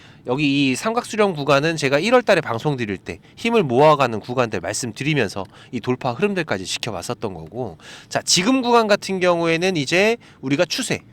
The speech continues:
자, 지금 여기에서 이어지는 우상향 추세들을 좀 체크를 해야 됩니다. 자, 이 흐름. 자, 그러면은, 자, 이 추세를 지금 타고 가고 있는 거예요. 그죠? 지금 이런 지지와 저항을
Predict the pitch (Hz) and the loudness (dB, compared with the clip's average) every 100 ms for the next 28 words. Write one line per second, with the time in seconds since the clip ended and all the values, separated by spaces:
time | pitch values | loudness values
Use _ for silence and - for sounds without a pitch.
0 | - - - 147 220 220 160 185 233 240 | -20 -8 -2 0 2 6 8 8 6 4
1 | 208 165 190 170 175 202 220 147 160 220 | 4 6 6 6 2 2 2 -2 0 2
2 | 214 214 214 285 311 247 214 175 165 233 | 2 2 -2 -2 -2 0 0 -2 -4 -6
3 | - 165 170 185 90 73 - - - - | -4 -4 -2 -4 -6 -14 -20 -20 -20 -8
4 | 110 117 87 131 - - - - - - | -6 -6 -10 -16 -20 -20 -20 -20 -20 -14
5 | 117 143 156 143 170 208 226 262 - - | -6 2 2 2 0 0 0 -8 -20 -14
6 | - 135 - 196 190 165 123 110 110 - | -8 -8 -8 -4 -2 0 -2 -8 -10 -8
7 | 226 - 101 107 85 78 - - - - | -8 -6 -8 -8 -10 -14 -20 -20 -20 -20
8 | - 110 107 - - - - - - - | -14 -10 -10 -12 -20 -20 -20 -20 -14 -4
9 | 143 143 139 135 123 104 - 147 170 104 | 0 4 6 6 4 -2 -2 0 2 0
10 | 123 - - - - 131 143 139 156 196 | -4 -14 -20 -12 0 6 6 6 2 0
11 | 202 | -2